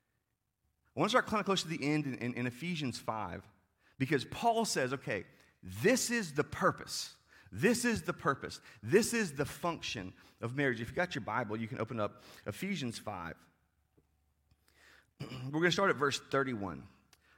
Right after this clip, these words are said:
And as we start at verse thirty-one, it's a, it's a,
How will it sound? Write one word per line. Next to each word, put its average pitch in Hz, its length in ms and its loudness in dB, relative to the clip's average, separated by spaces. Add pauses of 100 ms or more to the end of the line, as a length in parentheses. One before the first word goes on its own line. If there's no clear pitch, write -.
(500)
And 131 100 4
as 143 100 2
we 135 60 -2
start 220 220 2
at 196 40 0
verse 156 140 0
thirty-one, 131 400 0
it's 120 140 -4
a, 104 240 2
it's 117 180 -6
a, 98 340 0